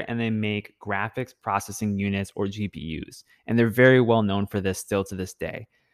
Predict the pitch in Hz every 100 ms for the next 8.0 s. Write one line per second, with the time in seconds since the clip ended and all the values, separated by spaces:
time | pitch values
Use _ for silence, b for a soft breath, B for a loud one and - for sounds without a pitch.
0 | _ - 110 139 175 202 139 110 - 139
1 | - 131 117 - 104 101 - 107 104 104
2 | 98 - 101 101 104 104 101 101 98 95
3 | 101 98 104 98 87 92 - 101 147 -
4 | b b b - 113 104 123 139 127 131
5 | 120 _ 92 127 151 156 151 135 131 123
6 | 117 110 101 101 113 - 107 107 104 95
7 | 92 95 - - - 110 113 117 131 131